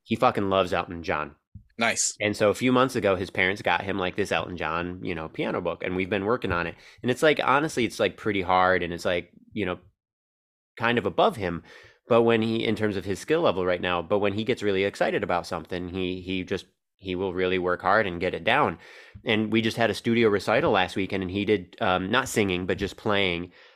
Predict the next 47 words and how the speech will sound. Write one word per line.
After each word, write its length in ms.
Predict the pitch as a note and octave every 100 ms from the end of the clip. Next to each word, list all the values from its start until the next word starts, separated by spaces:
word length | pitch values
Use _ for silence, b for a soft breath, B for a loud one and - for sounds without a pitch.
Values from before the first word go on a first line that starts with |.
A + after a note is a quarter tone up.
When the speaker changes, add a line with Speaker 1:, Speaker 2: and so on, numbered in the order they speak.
| b
Speaker 1:
Uh, 160 | G#2+ F#2
he's 120 | G2+
playing 280 | - A2 G2
chords 340 | - C3 C#3+
in 120 | C3+ A#2+
his 180 | G#2+
left 240 | A2+ A2+ -
hand 320 | G2 F#2+ G2
and 180 | G2 F#2
the 60 |
melody 400 | F#2 G2 G#2 G2
in 100 | F2+
his 160 | F2 F2
right 240 | C3+ F3+
hand. 260 | G2 E2+ F2+ b b -
And 100 | G#2+
he 60 |
did 160 | G#2 G#2+
two 160 | F3+ E3
Elton 180 | C3+
John 240 | A#2 C3+ D3+
songs 240 | F2+ E2+
on 140 | F2 F2+
this 80 |
past 240 | - G2 F#2+
recital. 260 | G2+ G2
He 80 | E2+
sounded 300 | F2 G2 F#2+
fucking 240 | A#2 G#2+ G2+
awesome 320 | G2 - E2
on 120 | D2+
them. 200 | - - b b b b b
Um, 400 | G#2 G#2 G2+ G2 -
anyways, 400 | A#2+ F2+ E2 - _ _ _ _ _ _ -
what 80 | A#2+
was 100 | C3
interesting 360 | F3 - A2+
is, 140 | A2+ - _ _
you 120 | - C#3+
guys 220 | A2+ G2
know, 260 | F2 F2+ -
I 260 | G2+ G2+ G2+
grew 240 | A2 A#2
up 120 | D#3
on 100 | G#2
classic 340 | G2 F2+ E2+ E2+
rock, 340 | D#2+ D#2+